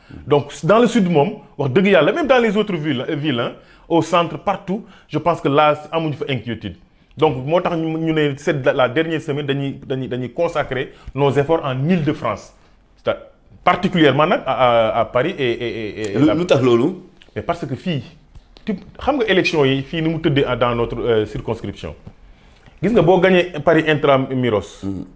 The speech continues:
Speaker 1: ak la, la proche, euh, couronne, boo ko gagné de manière significative, t'as même pas besoin des, des, des autres villes. Parce que soixante-quinze pour cent de l'électorat,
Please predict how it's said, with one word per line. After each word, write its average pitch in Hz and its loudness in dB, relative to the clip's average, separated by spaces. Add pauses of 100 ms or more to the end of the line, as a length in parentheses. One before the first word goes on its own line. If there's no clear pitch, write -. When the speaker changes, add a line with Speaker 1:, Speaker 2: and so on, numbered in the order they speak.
(540)
Speaker 1:
ak 143 4
la, 131 6
la 117 6
proche, 143 2
euh, 120 4
couronne, 117 2 (960)
boo 139 4
ko 170 4
gagné 151 4
de 131 2
manière 139 2
significative, 143 0
t'as 139 0
même 143 -2
pas 147 -2
besoin 127 -2
des, 104 -2
des, 98 -2
des 98 -2
autres 92 -6
villes. 78 -10 (800)
Parce - -2
que 269 0
soixante-quinze 220 2
pour 170 -2
cent 185 0
de 151 2
l'électorat, 139 2